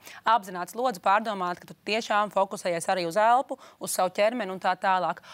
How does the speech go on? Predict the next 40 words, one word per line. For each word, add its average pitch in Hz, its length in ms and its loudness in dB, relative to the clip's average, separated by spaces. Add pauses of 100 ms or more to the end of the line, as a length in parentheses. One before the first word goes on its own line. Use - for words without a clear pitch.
(200)
Un 240 240 0
jā, 415 220 4
esmu 240 160 -4
sākus 254 340 2
likt 214 140 -6
klāt 220 200 0
arī - 100 -6
somatiku. 254 600 -2
To 208 120 2
es 220 100 0
tieši 185 220 -4
vairāk 202 320 2
sāku 208 300 0
attīstīt 190 320 -4
pēc 190 240 -6
otrā 175 180 0
bērna, 175 400 2 (500)
jo 202 140 -2
arī, 185 300 2 (100)
kā 190 140 2
es 196 100 -2
saku, 202 220 0
mums 185 180 -2
katra 214 280 0
sieviete, 175 840 0
savā 185 220 2
ziņā 185 100 -2
ar 170 60 -2
katru 196 300 0
bērnu 202 300 2
pati 175 300 -2
pārdzimst. 254 680 2 (680)
Nu, 254 180 0
tā - 100 -8
kā 175 200 0
notiek 185 220 -6
liels 180 180 0
pārmaiņas 180 460 0
sievietē 185 280 0
psiholoģiski. 180 720 -2